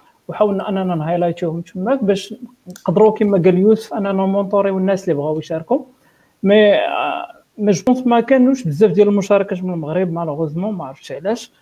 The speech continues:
آه، مي بويسك ديجا عندنا واحد الوينرز، راه، راه سي،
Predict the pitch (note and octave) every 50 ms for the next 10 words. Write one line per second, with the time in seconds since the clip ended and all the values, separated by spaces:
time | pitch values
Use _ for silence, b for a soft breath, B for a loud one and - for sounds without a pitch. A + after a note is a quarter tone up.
0 | _ _ _ _ _ _ _ _ _ _ _ _ F3+ D#3+ D3+ D#3 D3+ D#3 D#3 D#3+
1 | E3+ E3+ D#3+ F3+ G#3 A#3 A#3 A3 G#3 G#3 G3+ G3 F#3+ F3+ - - - - _ _
2 | _ _ _ _ _ _ _ _ _ _ _ _ _ - E3+ - - _ _ _
3 | - A#3 G#3 - - - - - - - - _ _ _ _ _ - - E3 F#3
4 | E3 G3+ F#3+ F3+ G3 D3+ C#3+ D#3 E3 F3 E3+ F3+ F3+ - F#3 E3+ F#3 F#3 G3 G3+
5 | G3+ G3+ G#3+ F#3+ D#3 F3+ F3+ E3+ D#3+ D#3 D3+ C#3+ C3+ C#3 - - D#3 E3+ F#3 F3+
6 | E3+ -